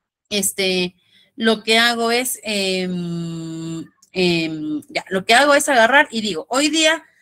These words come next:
registré mi, hoy día registré mi reclamo".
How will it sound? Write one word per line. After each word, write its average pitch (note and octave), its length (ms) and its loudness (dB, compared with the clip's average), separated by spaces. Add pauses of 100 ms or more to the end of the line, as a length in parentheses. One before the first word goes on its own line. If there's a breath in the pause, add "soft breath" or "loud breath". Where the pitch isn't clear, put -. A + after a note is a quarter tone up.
(160 soft breath)
registré A3+ 920 -2
mi, G3+ 840 -6 (560)
hoy A#3+ 160 2
día C#4 140 4
registré A#3 400 -6
mi A#3 120 -2
reclamo". G3 380 -6